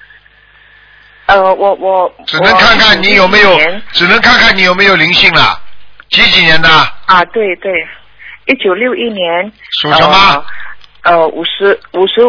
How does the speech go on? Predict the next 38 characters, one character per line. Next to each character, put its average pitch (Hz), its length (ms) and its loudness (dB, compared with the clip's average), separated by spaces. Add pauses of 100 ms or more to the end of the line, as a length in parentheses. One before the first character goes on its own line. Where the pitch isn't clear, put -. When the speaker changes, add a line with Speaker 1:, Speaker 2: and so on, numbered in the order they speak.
Speaker 1:
五 170 180 -6
十， - 320 -10
五 175 100 -6
十， - 140 0 (500)
五 359 80 -2
十 247 160 -6
四 - 280 -4
岁。 185 280 0 (520)
呃， 165 540 0 (1400)
呃。 165 160 2 (240)
Speaker 2:
属 160 120 0
老 185 100 4 (120)
鼠 175 180 0
的。 156 80 2 (1300)
属 175 180 -2
羊 156 260 4
的。 233 60 2
Speaker 1:
啊？ - 600 0 (300)
Speaker 2:
属 156 180 -2
羊 156 180 4
啊。 214 400 2 (120)
Speaker 1:
啊， 165 120 -2
属， - 180 -12
哎， 214 120 2
没 277 100 2
有， 220 60 0
属 202 180 -4
牛， 196 140 -8 (120)
属， - 140 -6 (140)
属 220 140 -4
牛 240 200 0
的， 214 140 2
属 185 160 -10
牛 196 200 -8
的， 190 120 -4
对 208 100 -12
不 208 120 -14
起。 165 200 -18